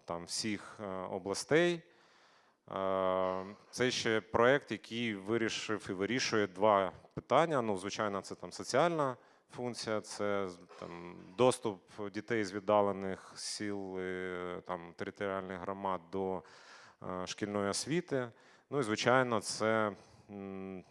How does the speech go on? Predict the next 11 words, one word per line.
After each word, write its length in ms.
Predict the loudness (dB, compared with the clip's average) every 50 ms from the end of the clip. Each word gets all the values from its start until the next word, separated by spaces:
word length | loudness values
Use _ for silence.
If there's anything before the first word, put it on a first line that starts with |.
| -20 -20 -20 _ _ _ _ _ _ _ _ _ _ _ _ _ -20 -14 -6 -4
підтримка 420 | -4 -2 0 -2 -2 -2 -2 -4
вітчизняного 680 | -4 -2 -4 -6 -6 0 2 2 2 2 2 2 2 4
виробника, 640 | 4 4 4 4 2 -2 2 6 6 6 6 4 -2 -10 -20 _ _ _ _ -20 -20 -20 -20 _ _ _
що 300 | -12 -10 -4 -2 -2 -2
також 440 | -2 -4 -6 -2 -2 -2 -2 -2 -8
немало, 540 | -8 -4 -2 -2 0 -2 -2 -4 -6 -10 -12 -16 -18 -14 -10 -10 -8 -8 -6 -6 -6 -6 -6 -6 -6 -6 -8 -8 -8 -8 -6 -6 -6
е, 40 | -4
значить 520 | 0 0 0 0 0 -4 -6 -6 -8 -18 -18 -18 -18 -16
зараз. 580 | -6 0 2 4 4 4 2 0 -2 -6 -16 -18 _ -20 -20 -20 -20 -20 _ _ -14
Вже 400 | -8 -6 2 4 8 8 8 8
за 400 | 8 6 4 6 6 6 4 2